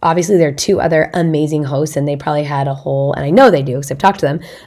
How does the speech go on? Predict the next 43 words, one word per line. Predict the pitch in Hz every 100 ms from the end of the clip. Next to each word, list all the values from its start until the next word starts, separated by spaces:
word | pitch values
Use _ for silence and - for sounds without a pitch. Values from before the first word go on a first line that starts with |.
| -
other | 233 226
things | 196 170 160
that | -
stood | - 156
out | 135
to | -
them, | 147 180 156 208 254 - - _
um, | 180 170 160 156 156 156 - - - _
and, | 214 214 180 156 160 160 - - -
uh, | 170 160
the | 156
guest | 156 156 151 - -
as | - 151
well. | 165 180 139
But | 139
I | 139
just | 151 139
wanted | 151 147
to |
personally | 143 156 151 - 151 143
share | 143 - 147 196 240 254 -
and | 165 156 156
tell | - 156
you | 170
guys | 170 202 208
and | 170 147 147
hype | - 170 170
you | 165
up | 160
so | 170
we | 160
can | 160 151
hopefully | 156 - 175
do | 170
this | 170 170
again. | - 185 117 - - - - - -
But, | 196 185
um, | 180 175 170
so | 165 233 185
we | 180 180 214 233 220 - _ - - -
welcomed | 190 190 269 262
everyone | 196 185 180 180 233 -
with, | 180 175